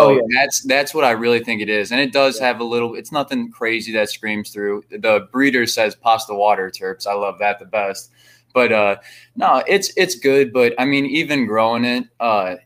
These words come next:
Speaker 2: it, I don't know if you guys know about the Mac, but the Mac has almost like a double, double the veg time. It's a real, like, it, it doesn't have that vigor other plants have. You know what I mean? It's
Speaker 1: Mm.
Speaker 2: finicky. It has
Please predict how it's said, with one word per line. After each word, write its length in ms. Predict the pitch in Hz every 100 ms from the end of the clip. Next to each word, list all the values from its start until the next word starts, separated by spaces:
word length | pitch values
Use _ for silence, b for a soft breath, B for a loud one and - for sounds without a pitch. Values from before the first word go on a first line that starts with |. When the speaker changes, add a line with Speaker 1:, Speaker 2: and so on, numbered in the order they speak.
| -
Speaker 2:
it, 180 | 120 117
I 60 | 120
don't 100 | 123
know 140 | 120
if 100 | 113
you 80 | 110
guys 300 | 107 107 104
know 180 | 110 107
about 240 | 101 101
the 80 | 101
Mac, 300 | 110 113 113
but 80 | -
the 60 | 113
Mac 340 | 110 117 123
has 240 | 120 117 113
almost 320 | 113 117 113
like 120 | 113
a 60 | 107
double, 680 | 95 107 110 113 113 110 -
double 380 | 110 123 120 123
the 120 | 117
veg 280 | 113 110 113 -
time. 300 | 95 85 82
It's 160 | 85 107
a 40 |
real, 480 | 104 113 117 117 110
like, 200 | 107 104
it, 160 | 110 95 _
it 180 | - 104
doesn't 340 | 110 113 110 113
have 260 | 110 104
that 260 | 104 98 -
vigor 440 | 110 107 98 90
other 240 | 104 104 98
plants 380 | - 104 98 92
have. 380 | 101 95 82
You 60 | 87
know 60 | 90
what 60 |
I 20 |
mean? 200 | 95 98
It's 160 | 98 143
Speaker 1:
Mm. 80 | 143
Speaker 2:
finicky. 520 | 120 107 92 95 92
It 80 | 92
has 320 | 104 107 -